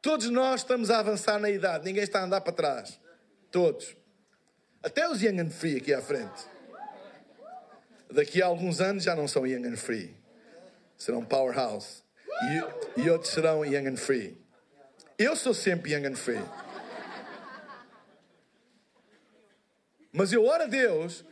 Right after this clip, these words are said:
para que em qualquer geração, em qualquer momento da vossa vida, porque, sabem, a vossa força não vem da vossa juventude.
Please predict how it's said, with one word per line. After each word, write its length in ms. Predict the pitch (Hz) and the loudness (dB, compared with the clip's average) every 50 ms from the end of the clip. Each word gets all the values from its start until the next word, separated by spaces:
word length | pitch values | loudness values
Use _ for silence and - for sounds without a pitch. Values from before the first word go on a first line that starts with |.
| - - - | -4 0 2
para 140 | 208 208 | 4 4
que 140 | 202 208 240 | 4 2 0
em 60 | 226 | 2
qualquer 520 | 196 - 226 208 190 - - 214 254 311 294 | 4 6 4 4 4 2 2 2 2 2 2
geração, 720 | 233 277 254 254 240 - - 175 147 120 107 107 113 127 - _ _ _ _ _ _ _ - | 0 0 0 0 0 0 0 0 0 0 -4 -6 -8 -12 -16 _ _ _ _ _ _ _ 0
em 140 | - 156 170 | 0 2 2
qualquer 340 | 165 - 170 165 - 247 262 | 4 2 2 4 4 2 4
momento 440 | 269 247 226 214 233 269 277 277 - | 4 2 2 2 2 0 0 0 0
da 80 | 226 | 0
vossa 340 | 214 175 214 226 220 - 226 | 2 2 0 0 0 -2 -2
vida, 420 | 196 175 156 127 107 101 104 101 - - - - _ _ - - - - - - - - - | -2 -2 -2 -4 -2 -4 -6 -6 -8 -12 -20 -20 _ _ -20 -20 -20 -18 -18 -18 -18 -6 0
porque, 260 | - 277 254 - - | 0 0 0 0 -4
sabem, 400 | 196 - 254 277 269 262 240 175 - - - | -2 2 2 4 4 4 0 0 -2 -2 2
a 60 | 226 | 2
vossa 420 | 202 170 175 247 311 285 - - 277 | 2 4 4 2 2 2 0 -2 -2
força 460 | - - - - 262 226 - - 226 | -2 0 2 4 4 4 4 2 2
não 140 | 226 214 190 | 2 2 2
vem 120 | 220 233 | 2 2
da 120 | 214 208 | 2 0
vossa 340 | 185 175 202 - - - 196 | 0 2 0 0 2 2 0
juventude. 680 | 165 165 180 170 175 165 165 165 156 147 123 95 82 | 0 0 -2 -2 -2 -2 -4 -4 -6 -6 -6 -8 -10